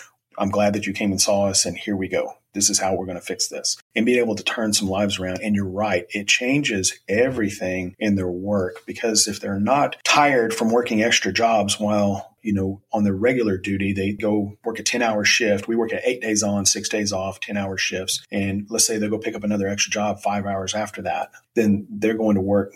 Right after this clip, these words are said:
tired, lethargic, not their sharpest. And we want our officers to be their absolute sharpest when they're out there on the street. It also alleviated a lot of stress at home with the spouses worried about not only extra jobs, but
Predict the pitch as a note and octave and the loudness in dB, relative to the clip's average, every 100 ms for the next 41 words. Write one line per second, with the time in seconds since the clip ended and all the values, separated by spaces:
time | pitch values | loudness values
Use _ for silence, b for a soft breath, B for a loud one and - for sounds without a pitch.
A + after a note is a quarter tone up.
0 | - - - G#2 F#2+ - - G2 F#2+ - | -8 -4 2 2 2 0 0 0 0 -2
1 | - - G#2 G2+ - - F#2+ - - - | -6 -2 -2 0 0 0 -2 -4 -6 -2
2 | G#2 G2+ G2+ B2 C3+ A2+ A2 G#2 - G2 | 2 2 2 2 2 4 2 2 0 -2
3 | - G2+ G2 F#2+ F#2+ - F2 - G2+ G2 | -2 0 0 0 -2 -2 0 0 0 -4
4 | - - F#2 F#2 F2+ - F2 E2+ - - | -6 -6 -4 -6 -6 -8 -10 -4 -4 -4
5 | - - _ _ G#2 B2 A#2+ C3 - B2+ | -8 -10 _ _ -2 2 4 4 4 2
6 | A2+ A2+ A#2 A#2 A#2 A2 G#2+ A2+ G#2+ - | 2 2 0 2 2 2 0 2 2 2
7 | A#2 A2+ - - C3 - - - G#2 G2+ | 2 0 0 -4 -6 -8 -6 0 0 2
8 | - G#2+ G#2+ - G2 F2+ G2+ G#2 G#2 G2 | 0 2 2 2 0 -4 -2 0 0 2
9 | F#2+ F#2 - F#2+ A#2 B2 A#2 G#2 G2+ F#2 | 0 0 -4 0 2 2 2 2 0 2
10 | G2 G#2 - G#2 | 2 0 2 0